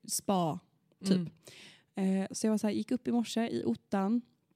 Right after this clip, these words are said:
Speaker 1: åkte dit, körde så här slow flow yoga på morgonen,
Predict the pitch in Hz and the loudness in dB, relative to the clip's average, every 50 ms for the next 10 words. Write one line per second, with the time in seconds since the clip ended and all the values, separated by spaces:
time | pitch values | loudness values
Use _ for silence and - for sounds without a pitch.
0 | _ _ _ _ _ _ _ - - - 233 220 - - 226 202 202 202 208 - | _ _ _ _ _ _ _ -20 -8 -4 -4 -4 0 0 0 2 2 2 2 0
1 | - - 226 208 190 196 - 208 196 - - 226 208 202 196 - - 208 196 190 | 0 0 0 2 2 2 2 2 0 2 2 4 4 4 4 4 4 4 4 4
2 | 190 190 190 190 185 196 196 185 208 202 185 180 180 180 185 214 233 | 4 4 4 2 2 2 2 4 4 4 4 4 2 2 0 0 -2